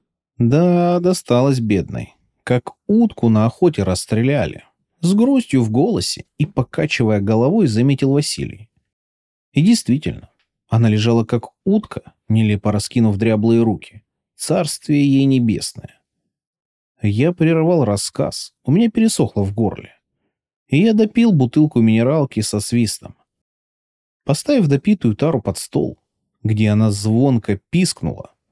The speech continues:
увидев в соседстве кучу стеклотары из-под водки и коньяка, свернув голову второй бутылки, но уже как-то нежнее. Перед глазами всплыла и тут же погасла картина.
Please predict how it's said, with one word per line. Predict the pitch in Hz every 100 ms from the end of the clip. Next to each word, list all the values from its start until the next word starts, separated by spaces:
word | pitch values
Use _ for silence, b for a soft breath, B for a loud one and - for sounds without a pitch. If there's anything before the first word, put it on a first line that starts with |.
| _ _ _ _
увидев | 185 208 233 190
в | 151
соседстве | 143 135 - 202 - 185 185
кучу | - 135 170 -
стеклотары | 165 - 135 120 95 117 151 120
из-под | 95 - 104
водки | 104 113 -
и | 110
коньяка, | 117 113 107 - - _ _ _ _ _ _ _ _ _ _
свернув | - 127 202 294 247
голову | 123 190 147
второй | 104 110 104 151
бутылки, | 147 90 - - - _ _ _ _ _ _ _ _
но | - 120
уже | 120 131
как-то | - 110 117
нежнее. | 120 147 151 147 92 - - _ _ _ _ _ _ _ _ _ -
Перед | 110 107
глазами | 107 113 110 143 165
всплыла | 151 - - 127 131 147 - -
и | -
тут | - - 180
же | 147
погасла | - 104 104 - 110
картина. | 104 120 - 76 -